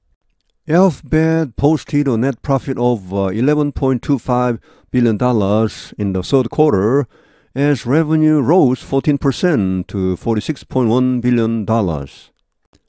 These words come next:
알파벳은 기록했다. 순수익을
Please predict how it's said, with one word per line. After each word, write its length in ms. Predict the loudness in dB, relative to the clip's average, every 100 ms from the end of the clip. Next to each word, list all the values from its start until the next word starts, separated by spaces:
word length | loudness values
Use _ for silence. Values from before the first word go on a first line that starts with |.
| _ -6
알파벳은 960 | -2 0 0 0 0 0 -2 -4 -6 -12 _ -2
기록했다. 880 | 2 2 0 -4 -6 -8 -10 -14 -20 _ _ _ _ _ _ _ _
순수익을 840 | 0 2 4 2 2 -2 -4 -6